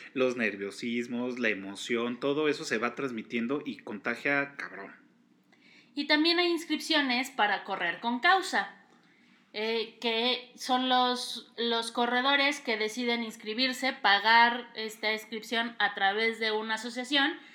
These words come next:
Speaker 2: que generalmente están ahí también. También lo pueden hacer vía internet, por la página del Maratón de la Ciudad de México, pero, eh, también ahí hay inscripciones, ¿no?
Speaker 1: Exacto. Y también, eh, aprovechas para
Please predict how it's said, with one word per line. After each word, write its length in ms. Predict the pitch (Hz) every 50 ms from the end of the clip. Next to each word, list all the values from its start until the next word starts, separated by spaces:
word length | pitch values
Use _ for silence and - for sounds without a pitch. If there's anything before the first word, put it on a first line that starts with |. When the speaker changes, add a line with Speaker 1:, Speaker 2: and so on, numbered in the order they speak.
| - - - _ _ -
Speaker 2:
que 140 | - 220 220
generalmente 720 | - 226 226 226 240 254 262 269 269 262 247 240 262 233
están 320 | 208 - - 226 214 214 214
ahí 180 | 214 214 214
también. 420 | 208 220 214 220 220 226 240 233 - - _ _
También 300 | - 220 226 233 254 269
lo 120 | 277 269 269
pueden 260 | 254 247 240 240 233
hacer 340 | 214 208 - 220 214 202 196
vía 300 | 202 202 202 196 196 196
internet, 480 | 196 196 214 202 214 226 233 240 262 - -
por 120 | 214 190 185
la 160 | 180 175 180
página 400 | 208 208 208 220 208 202 202 202
del 240 | 202 196 196 196 196
Maratón 400 | 196 196 196 196 196 220 220 220
de 60 | 220
la 100 | 214 220
Ciudad 180 | - 233 233 240
de 100 | 254 262
México, 440 | 277 269 277 269 - - 269 320 - - - - - - - - - - -
pero, 520 | 254 254 254 254 254 247 262 330 381 - - - - _ _ _ _ _ _ -
eh, 380 | 208 214 214 208 208 202 202 -
también 460 | 175 - 233 240 254 269 269 277 277
ahí 260 | 277 277 277 269 269
hay 180 | 262 254 262 262
inscripciones, 680 | 254 233 - - 214 208 - - 220 196 180 170 165 208
¿no? 180 | 247 320 359 - - - - - _ _
Speaker 1:
Exacto. 400 | _ - - 123 120 - - - - - - - - - - -
Y 120 | - 180
también, 440 | 175 165 160 185 196 208 220 233 226 -
eh, 340 | 185 156 151 147 147 143 139 -
aprovechas 540 | 151 147 - 175 185 208 202 - - 214 -
para 400 | - 208 185 190 208 233 285 -